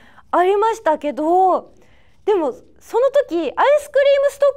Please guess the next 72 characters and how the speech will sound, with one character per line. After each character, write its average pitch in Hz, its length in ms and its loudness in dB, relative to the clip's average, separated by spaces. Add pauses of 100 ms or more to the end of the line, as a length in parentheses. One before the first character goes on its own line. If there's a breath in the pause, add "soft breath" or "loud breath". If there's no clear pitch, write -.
(100)
ッ - 20 -20
カ 330 220 0
ー 285 40 0
を 311 160 2
満 494 300 -2
足 320 220 -6
に 262 100 -8
動 277 220 -6
か 480 140 -4
せ 494 100 -4
る 339 120 -4
背 494 140 -8
丈 427 240 -6
で 285 80 -6
も 240 120 -12
な 302 120 -8
か 349 120 -6
っ - 60 -10
た - 120 -16
か 233 120 -16
ら、 240 260 -10 (280 soft breath)
あ 349 100 -2
と 330 100 -8
さ、 277 200 -2
幼 320 120 0 (220)
女 330 100 0
が 285 120 -6
さ、 294 200 -6
ア - 20 -4
イ 381 440 -4
ス 508 80 -10
ク 539 120 0
リ 523 80 2
ー - 40 0
ム 508 60 -4
ス - 60 -10
ト 571 140 2
ッ - 20 -16
カ 392 80 0
ー - 20 2
開 - 80 0
け 339 100 -6
て、 302 60 -10
っ - 1000 -20
て 330 100 -4
や 339 160 2
ん 440 140 2
な 480 180 2
い 370 40 -2
も 233 160 -8
ん 226 120 -14
ね。 262 100 -8
<laughs> - 800 -10
結 - 140 -6 (220)
構、 453 100 -2
そ 466 720 -6
ん 453 100 -4
な 494 120 -2
ガ 370 140 -4
ン 415 80 -2
決 403 120 -2
ま 440 140 -2
り 453 120 2
幼 466 220 2
女 294 120 -6
は 240 140 -8
嫌 311 240 -4
だ 381 120 0
も 294 100 -8
の。 214 200 -14 (680 soft breath)
え - 60 -6
ー、 359 40 -2